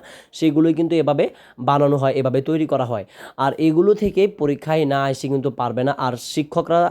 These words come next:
উম, যে যেভাবেই বলো না কেন, তুমি যদি বলো লেকচার তোমাদের প্রশ্ন করে বা আলফাতা তোমাদেরকে প্রশ্ন করে বা দার্সুন তোমাদেরকে প্রশ্ন করে, যে বইতেই করুক না কেন কোনো প্রবলেম নেই, কারণ তোমাদের মাথায় রাখতে হবে যে এগুলো অবশ্যই,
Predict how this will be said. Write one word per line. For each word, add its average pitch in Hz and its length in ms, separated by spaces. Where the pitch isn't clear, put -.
উম, 127 240
যে 123 420
যেভাবেই 151 380
বলো 123 220
না 127 120
কেন, 127 160
তুমি 151 160
যদি 151 180
বলো 156 340
লেকচার 143 540
তোমাদের 139 400
প্রশ্ন 135 340
করে 131 200
বা 127 100
আলফাতা 135 420
তোমাদেরকে 135 600
প্রশ্ন 135 360
করে 131 180
বা 131 220
দার্সুন 131 480
তোমাদেরকে 135 480
প্রশ্ন 135 360
করে, 120 200
যে 131 240
বইতেই 151 380
করুক 151 320
না 160 120
কেন 143 220
কোনো 151 280
প্রবলেম 151 460
নেই, 170 160
কারণ 139 340
তোমাদের 139 320
মাথায় 139 300
রাখতে 139 280
হবে 147 240
যে 143 160
এগুলো 165 380
অবশ্যই, 180 580